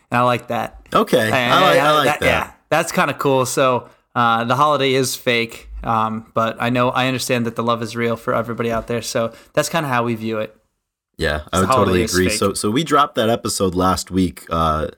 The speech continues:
Speaker 2: in advance of the Valentine's Day holiday, and, uh, we had a comment on YouTube, uh, from an individual under the channel Ace Guitar Covers, and they suggested that we do an episode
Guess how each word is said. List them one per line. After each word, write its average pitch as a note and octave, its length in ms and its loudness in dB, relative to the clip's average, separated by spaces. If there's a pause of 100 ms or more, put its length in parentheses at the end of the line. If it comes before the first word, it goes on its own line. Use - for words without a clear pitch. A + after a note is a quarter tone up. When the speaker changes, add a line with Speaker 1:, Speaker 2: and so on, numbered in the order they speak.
(260)
Speaker 2:
in F#2+ 120 2
advance G#2 420 0
of F2+ 120 -4
the E2 60 -8
Valentine's E2+ 640 -2
Day D#2+ 180 -2
holiday, D#2 560 -2
and, D2 220 -4
uh, D2+ 160 -2
we F#2+ 100 2
had B2+ 120 0
a G2+ 60 0
comment A#2 400 0
on F#2 160 0
YouTube, F2+ 540 0 (320)
uh, E2+ 140 2
from F2+ 200 -2
an F2 80 0
individual F2 720 0
under E2+ 200 -2
the E2 120 -2
channel F2+ 440 -2 (100)
Ace A2 280 0
Guitar G2+ 460 -2
Covers, E2+ 580 -2 (260)
and G2 160 0
they C3 100 2
suggested A#2+ 680 0
that G2+ 100 2
we F#2+ 140 0
do G#2 180 0
an F#2 80 2
episode F2 640 -2